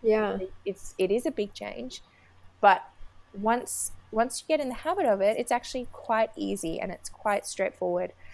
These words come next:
Speaker 2: And it's just asking a few simple questions every time you purchase a piece of clothing. It's like, "Do I know that the person who made this was treated with dignity?
Speaker 1: Mm-hmm.
Speaker 2: And if they weren't, do I really need that item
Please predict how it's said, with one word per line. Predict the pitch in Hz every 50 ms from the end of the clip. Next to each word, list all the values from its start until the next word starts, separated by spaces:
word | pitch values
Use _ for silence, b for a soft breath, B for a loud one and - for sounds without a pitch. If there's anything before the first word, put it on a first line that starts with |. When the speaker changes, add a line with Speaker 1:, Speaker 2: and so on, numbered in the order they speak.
| B B B B -
Speaker 2:
And | - 208 202 208 - - -
it's | - 233 226 - -
just | - - 285 277 -
asking | 285 247 247 - - - 214 196
a | 202
few | - - 311 285
simple | - - 262 240 - 214
questions | - - 185 190 - - 202 196 196
every | 190 190 196
time | 202 - 208 196
you | 190 196
purchase | - - 196 - 196 190
a | 202
piece | - 196 196 -
of | 185 - -
clothing. | 175 - 180 - 180 180
It's | - - - -
like, | - - - -
"Do | - 196 190 202
I | 202 202
know | 196 196 185 185 185 185 185 190 185 196 196 190
that | - 185 -
the | - -
person | - - 185 190 - 202 196 190
who | 202 214
made | 202 185 180 180 - - -
this | - 180 - - - -
was | - 185 - -
treated | - - 190 175 175 180 175 175 175 - -
with | - 170 -
dignity? | - - - - - - - - - 214 214 - _ _
Speaker 1:
Mm-hmm. | 233 214 214 208 196 180 175 180 185 202 202 - -
Speaker 2:
And | - 196 190 185
if | 196 202 - -
they | - 269 262
weren't, | 240 196 156 143 98 92 147 208 - - - - - - - - - - - - - _ _ _ - - -
do | 202 190 185
I | 180
really | 180 180 190 190 185 185 185 185 180
need | 180 180 170 170 - -
that | - - - -
item | 165 156 - - - - 202 202